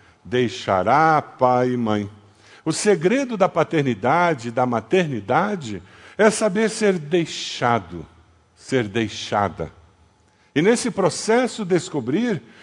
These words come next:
que criar filhos é ver Deus criando em nós um derrotado bendito, um deixado para trás. Assim vamos dando tchau aos nossos filhos,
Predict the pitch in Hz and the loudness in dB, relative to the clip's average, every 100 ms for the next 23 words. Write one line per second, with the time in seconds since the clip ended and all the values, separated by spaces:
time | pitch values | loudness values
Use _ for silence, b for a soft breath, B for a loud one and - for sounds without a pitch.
0 | B - 214 247 240 202 - - 262 294 | B -6 -4 0 4 4 0 -4 -2 -2
1 | 269 247 175 208 185 185 143 214 254 - | -2 -2 0 0 2 0 0 -2 -2 -6
2 | 208 202 208 190 170 156 185 220 233 196 | -2 0 0 0 -2 0 2 0 -2 -4
3 | 196 180 143 180 226 185 170 - _ 196 | -4 -4 -4 -4 -4 -2 -4 -6 _ 0
4 | 247 262 247 233 226 180 110 113 - - | 0 -4 -6 -4 -4 -4 -6 -8 -10 -20
5 | _ _ _ _ _ _ _ _ _ _ | _ _ _ _ _ _ _ _ _ _
6 | _ _ _ _ _ _ _ _ - 185 | _ _ _ _ _ _ _ _ -2 2
7 | 220 208 - - 185 185 123 131 127 110 | 2 0 -2 0 2 2 0 -2 0 0
8 | 92 - 92 - - - - - _ _ | 0 -2 -2 -2 -12 -16 -16 -18 _ _
9 | b b b b b - 135 - 208 180 | b b b b b -2 0 2 0 2
10 | 190 160 127 180 165 - - 190 190 160 | 2 0 0 0 0 -4 0 2 2 0
11 | 135 160 - 139 - 160 190 233 - - | 0 -2 -2 -10 -4 -2 -2 -8 -20 -20